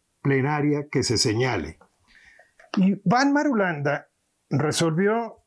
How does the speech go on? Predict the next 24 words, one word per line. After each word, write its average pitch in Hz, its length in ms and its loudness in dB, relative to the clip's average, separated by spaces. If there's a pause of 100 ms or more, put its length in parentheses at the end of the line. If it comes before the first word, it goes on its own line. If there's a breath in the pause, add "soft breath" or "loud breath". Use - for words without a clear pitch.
(160)
que 156 100 0
se 160 140 2
acompañara 165 840 0
esto 208 340 0
no 202 120 -2
solo 202 380 0
con 139 180 -2
su 101 160 0
firma 233 640 0
y 147 160 2
la 120 160 2
de 107 80 2
Lorenzo, 143 760 0 (360)
muelas, 190 500 0 (680 loud breath)
sino 139 420 0
con 143 220 0
la 135 120 0
firma 226 340 0
de 190 160 2
otros 262 760 0
constituyentes 175 1300 -2 (300)
de 143 340 0
primerísimo 254 880 2
orden. 139 540 -2